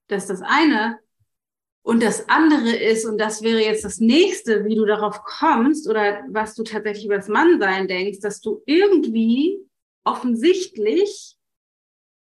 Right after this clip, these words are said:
dem Mannsein etwas unterstellst, was bedrohlich ist. Wie kommst du auf die Idee,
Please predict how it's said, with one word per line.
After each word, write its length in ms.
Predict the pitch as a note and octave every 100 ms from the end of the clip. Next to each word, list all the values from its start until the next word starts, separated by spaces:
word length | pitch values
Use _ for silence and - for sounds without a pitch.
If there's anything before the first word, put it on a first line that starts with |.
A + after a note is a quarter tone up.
| _
dem 360 | G3 A3 A3+ A3
Mannsein 720 | A#3+ E4+ F#4 C4+ A3+ A#3 -
etwas 420 | G#3 - A3 G#3+
unterstellst, 1000 | - G#3 G3+ - - C#4+ D#4 C#4 - -
was 300 | G#3+ G#3+ G#3+
bedrohlich 760 | G#3 G#3 G3+ G#3+ G3 F3 - -
ist. 400 | F#3 - - F#3+
Wie 200 | B3+ D#4
kommst 420 | D#4 F4+ F4 -
du 80 | D4 -
auf 280 | - - -
die 100 | A3
Idee, 720 | A3 F#3+ G#3+ A3+ F#3 G#3 D#4